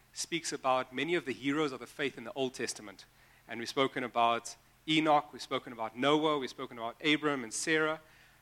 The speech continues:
and today we're gonna look at Moses.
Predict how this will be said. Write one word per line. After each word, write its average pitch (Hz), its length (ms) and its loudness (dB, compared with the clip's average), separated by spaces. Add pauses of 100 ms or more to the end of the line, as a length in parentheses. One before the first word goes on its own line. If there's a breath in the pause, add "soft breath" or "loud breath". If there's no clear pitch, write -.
and 123 120 -16
today 143 260 4
we're 139 80 4
gonna 127 180 0
look 131 300 2
at 143 340 0 (240)
Moses. 107 600 -6